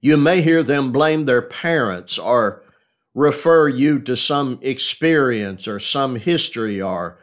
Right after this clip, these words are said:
tough episode they've had. Like someone saying, "See,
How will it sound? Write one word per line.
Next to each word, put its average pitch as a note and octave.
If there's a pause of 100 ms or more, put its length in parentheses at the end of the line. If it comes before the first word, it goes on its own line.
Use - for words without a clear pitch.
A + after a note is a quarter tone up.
(280)
tough F3
episode B2+
they've F#2+
had. F2 (360)
Like D3
someone C#3
saying, B2
"See, D3